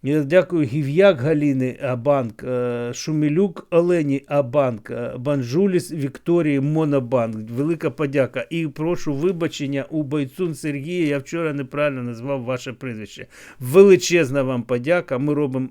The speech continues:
справу добру, ми робимо справу ту, що потри-, що ми повинні робити, що повинні робити всі українці. Я вже про це казав вчора в стрімі. Можете подив-,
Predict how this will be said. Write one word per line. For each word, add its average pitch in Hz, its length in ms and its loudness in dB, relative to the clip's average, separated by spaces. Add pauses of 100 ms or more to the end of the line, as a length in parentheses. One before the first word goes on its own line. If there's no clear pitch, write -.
(140)
справу 131 640 0
добру, 160 500 0
ми 151 160 -2
робимо 127 320 -2
справу 131 440 -2 (120)
ту, 196 180 -4
що 151 220 -8
потри-, 143 500 -6 (280)
що - 240 8
ми 226 120 10
повинні 233 720 8
робити, 165 680 4
що 139 200 -4
повинні 170 580 4
робити 147 500 0
всі 190 420 0
українці. 175 920 -2 (300)
Я 196 180 6
вже 165 180 0
про 143 160 -8
це 190 200 0
казав 131 540 -4
вчора 196 420 2
в 135 60 -2
стрімі. 147 480 -4
Можете 135 420 -4
подив-, 127 340 -6